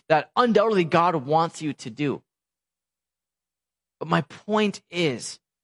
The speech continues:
is if you are called to be a Christian businessman, when business is bad,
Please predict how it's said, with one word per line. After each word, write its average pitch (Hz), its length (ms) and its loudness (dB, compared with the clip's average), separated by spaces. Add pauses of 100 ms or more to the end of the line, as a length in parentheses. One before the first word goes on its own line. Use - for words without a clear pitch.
(960)
is 135 120 -6
if 135 120 -4
you 185 140 0
are 185 120 4
called 160 360 0
to 143 80 -18
be 151 120 0
a 131 60 2
Christian 131 520 -6
businessman, 104 760 -8 (1160)
when 135 240 -2
business 175 560 0
is 113 180 -4
bad, 143 560 0